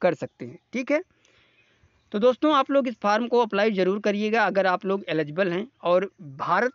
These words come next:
इलेक्ट्रॉनिक्स लिमिटेड कंपनी में जॉब करने के लिए इच्छुक हैं, जो कि भारत सरकार रक्षा मंत्रालय के अंतर्गत है, तो आप लोग इस फॉर्म को अप्लाई कर सकते हैं, ठीक है। तो और कुछ जो भी डिटेल्स है दोस्तों, मैं आपको दिखाता हूं और बताता हूं, अगर कोई ऐसी इंपॉर्टेंट चीज़ें होंगी।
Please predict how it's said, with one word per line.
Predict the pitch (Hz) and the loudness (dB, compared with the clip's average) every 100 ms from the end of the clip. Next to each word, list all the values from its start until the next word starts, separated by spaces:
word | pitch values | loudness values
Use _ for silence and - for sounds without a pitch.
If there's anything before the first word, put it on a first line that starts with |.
| - | -4
इलेक्ट्रॉनिक्स | 190 185 - 175 190 233 - _ _ 147 | -2 -2 0 0 0 -2 -8 _ _ -4
लिमिटेड | 165 190 202 262 254 | 0 2 2 0 0
कंपनी | 202 185 208 | 0 0 0
में | 220 202 | 0 -2
जॉब | 165 180 | 0 -2
करने | - 156 170 | 0 -2 0
के | 180 185 | -2 -2
लिए | 190 | -4
इच्छुक | 143 - - 104 185 | -4 -10 -12 -6 -4
हैं, | 226 - _ 151 | -4 -10 _ -6
जो | 202 | -4
कि | 240 | -2
भारत | 190 147 170 233 | -4 0 2 2
सरकार | 226 214 202 214 | 2 0 2 0
रक्षा | 214 175 - 202 | 0 -4 -2 0
मंत्रालय | 185 165 160 180 196 | 0 0 0 0 0
के | 214 226 _ | -2 -4 _
अंतर्गत | 165 175 226 220 190 | -4 -2 -2 -2 -4
है, | 233 - _ _ _ | -6 -10 _ _ _
तो | 165 | 2
आप | 190 208 | 2 2
लोग | 226 208 | 0 0
इस | 180 | -4
फॉर्म | 170 180 185 | -2 -2 0
को | 190 | -2
अप्लाई | 160 160 220 330 _ _ _ | 0 0 0 -4 _ _ _
कर | 202 180 | 0 0
सकते | 147 - 147 | -2 -8 -8
हैं, | 139 - | -8 -8
ठीक | 247 277 | -6 -6
है। | 311 _ _ _ _ _ _ | -8 _ _ _ _ _ _
तो | - | -8
और | 220 240 294 | 2 4 4
कुछ | 302 254 - - _ 185 | 0 -4 -10 -20 _ -10
जो | 170 220 | 0 0
भी | 262 | 2
डिटेल्स | 208 208 202 247 233 | 0 -2 2 0 2
है | |
दोस्तों, | 214 208 - 240 | 0 -2 -2 -2
मैं | 226 | 0
आपको | 202 190 - | 2 0 -2
दिखाता | 190 180 165 156 196 | -2 0 -2 0 0
हूं | 196 | 2
और | 190 | 0
बताता | 175 160 165 160 185 | 0 -2 -2 0 0
हूं, | 185 | 0
अगर | 175 180 | 0 -2
कोई | - 180 | 0 -2
ऐसी | 202 160 151 190 | 0 -4 -2 -2
इंपॉर्टेंट | 170 160 160 170 160 | 0 0 0 -2 -6
चीज़ें | 170 151 170 | -8 -4 -2
होंगी। | 160 185 | -2 -6